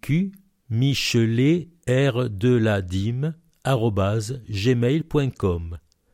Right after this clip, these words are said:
Des actions, essentiellement des moments de convivialité, tels que l'aioli, une soirée soupe au pistou,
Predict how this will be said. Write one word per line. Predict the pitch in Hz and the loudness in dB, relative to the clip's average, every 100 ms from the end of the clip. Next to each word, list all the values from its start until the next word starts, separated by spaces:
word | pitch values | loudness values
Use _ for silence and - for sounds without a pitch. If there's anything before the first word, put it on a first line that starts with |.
| _ _ _ _ _ - | _ _ _ _ _ -6
Des | 92 87 | -2 0
actions, | 92 - - 107 156 - _ _ _ _ _ _ | 0 -2 -2 -2 -2 -6 _ _ _ _ _ _
essentiellement | 131 - 165 - 160 151 151 202 | -2 4 4 6 6 8 6 2
des | 151 113 | 4 2
moments | 110 127 127 170 190 | 4 2 4 2 2
de | 117 | 0
convivialité, | - 135 113 123 104 127 127 - - 87 90 _ | 0 -2 0 -2 0 0 0 -4 -4 -4 -6 _
tels | - 98 98 | 0 0 0
que | - 104 | 0 0
l'aioli, | 95 98 98 98 90 110 165 _ _ _ _ | 2 2 2 2 0 -4 -6 _ _ _ _
une | 107 101 101 | 0 2 2
soirée | - 113 110 135 190 | 0 2 2 2 0
soupe | - - 110 | -2 -4 -2
au | 104 | -2
pistou, | - 98 - 107 165 | -2 -6 -6 -4 -4